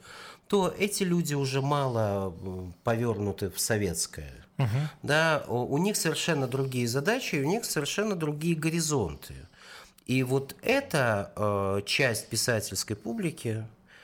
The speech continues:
Speaker 1: они ищут, ну, мало того, что они ищут свой путь, свой голос, свою творческую манеру, они, конечно, ищут и то пространство,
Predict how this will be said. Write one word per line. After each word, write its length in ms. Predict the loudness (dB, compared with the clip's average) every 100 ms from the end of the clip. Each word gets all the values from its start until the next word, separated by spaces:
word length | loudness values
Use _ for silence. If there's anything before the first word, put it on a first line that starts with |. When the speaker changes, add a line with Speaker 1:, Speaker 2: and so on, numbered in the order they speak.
| -20 _ _
Speaker 1:
они 440 | 2 2 2 0 -2
ищут, 800 | -2 -2 0 -2 -2 -4 -4 -4
ну, 360 | -2 2 2
мало 360 | 2 2 2 2
того, 220 | 0 -2
что 200 | -2 -2
они 260 | 0 0 0
ищут 240 | -4 -4
свой 260 | -4 0 -2
путь, 320 | -2 -2 -2
свой 260 | -2 0 -2
голос, 500 | 0 0 0 0 -2
свою 240 | -2 -2 -2
творческую 680 | 0 -2 -2 -4 -4 -2 0
манеру, 560 | 0 0 0 0 -2 -6 -16 -16 -16 -4
они, 260 | 0 0
конечно, 580 | 2 2 2 0 0 0
ищут 560 | 0 0 -2 -2 -4 -6
и 100 | -6
то 200 | -2 -2
пространство, 1000 | 0 0 0 0 0 2 0 0 0 -2